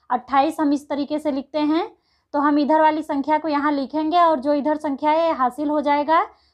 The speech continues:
तो अट्ठाईस के आठ, हाथ में लगा दो, यानी हासिल लगा दो। फिर इसके बाद चार का गुणा हम पाँच में करेंगे। चार,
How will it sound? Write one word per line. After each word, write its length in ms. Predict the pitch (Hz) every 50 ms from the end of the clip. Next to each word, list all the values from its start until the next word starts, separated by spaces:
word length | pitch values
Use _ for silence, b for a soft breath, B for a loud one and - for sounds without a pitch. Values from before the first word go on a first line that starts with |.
| b b
तो 60 | 285 269
अट्ठाईस 560 | 254 269 262 - - 285 277 285 320 311 -
के 140 | - 330 302
आठ, 480 | - 254 262 254 262 302 359 359 - - 440 - _ _ _ _ _ _ _ _ _ _ _ _ _ _ _ _ _ _
हाथ 300 | - 254 269 302 302 -
में 80 | 302 311
लगा 240 | 311 302 262 294 285 233
दो, 400 | 214 247 247 262 294 370 427 415
यानी 240 | 320 277 269 285 311
हासिल 340 | 277 269 262 269 - 320 311
लगा 240 | 302 285 254 269 262 214
दो। 180 | 226 240 254 285 349 427 - - _ _ _ _ _ _ _ _ _ _ -
फिर 140 | 294 277 294
इसके 280 | 302 302 302 320 311 285
बाद 260 | 302 311 349 - - - _
चार 260 | - 277 269 277 294
का 100 | 302 330 311
गुणा 220 | 262 294 294 311 320
हम 160 | 311 311 294
पाँच 340 | 302 285 262 262 269 269 285
में 120 | 285 311 302
करेंगे। 440 | 311 294 302 302 302 302 330 349 427 466 - - _ _ _ _ _ _ _ _ _ -
चार, 460 | 285 262 262 262 277 311 349 381 381